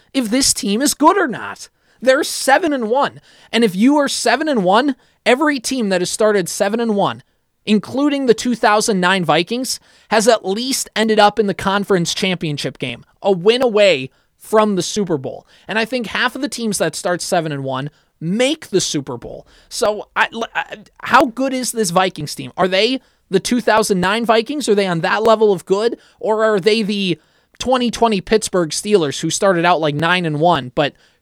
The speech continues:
crumbled at the end and lost their final, and lost their first playoff game? I don't know how good this team are. I don't, I, I don't even think they know how good they are. All I know is the Vikings are feeling themselves.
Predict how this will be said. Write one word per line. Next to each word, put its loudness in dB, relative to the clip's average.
crumbled 2
at 0
the -6
end -6
and -8
lost -2
their -4
final, -4
and 0
lost -2
their -6
first -6
playoff 2
game? -10
I 2
don't 4
know -2
how 2
good -2
this -6
team -8
are. -8
I 2
don't, 0
I, -8
I 0
don't -4
even -4
think -6
they -2
know 0
how 0
good 0
they -2
are. -10
All 2
I 2
know 2
is 0
the -4
Vikings 0
are -2
feeling 0
themselves. 0